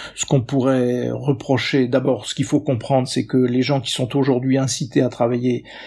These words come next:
ils ont peur du manque de précautions, ils demandent à être, euh, protégés davantage. C'est le cas des policiers, c'est le cas des gens qui sont aux caisses des supermarchés, et ainsi de suite.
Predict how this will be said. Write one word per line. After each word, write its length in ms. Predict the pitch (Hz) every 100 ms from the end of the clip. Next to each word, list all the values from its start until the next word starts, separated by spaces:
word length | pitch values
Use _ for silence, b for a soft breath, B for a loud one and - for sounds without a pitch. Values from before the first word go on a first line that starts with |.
| B -
ils 180 | 131 135
ont 80 |
peur 320 | - 147 127 120
du 140 | 127
manque 380 | 131 151 170 147
de 100 | 131
précautions, 640 | - 113 131 - 165 175
ils 180 | 139 120
demandent 480 | 143 143 151 135 117
à 180 | 123 127
être, 240 | - -
euh, 220 | 123 117 123 B B _
protégés 540 | - 135 135 123 127 123
davantage. 760 | 120 123 - 127 104 - - -
C'est 180 | - 143
le 80 | 120
cas 140 | 139
des 120 | 127
policiers, 640 | 117 131 120 - - 131 123
c'est 180 | -
le 80 | 123
cas 160 | - 120
des 320 | 120 120 127
gens 240 | 131 127
qui 100 | 120
sont 260 | - 131 113
aux 60 | 120
caisses 320 | - 131 127
des 80 | 120
supermarchés, 800 | - 110 117 120 117 - 120
et 80 | 117
ainsi 240 | 113 - -
de 40 |
suite. 320 | - 190 196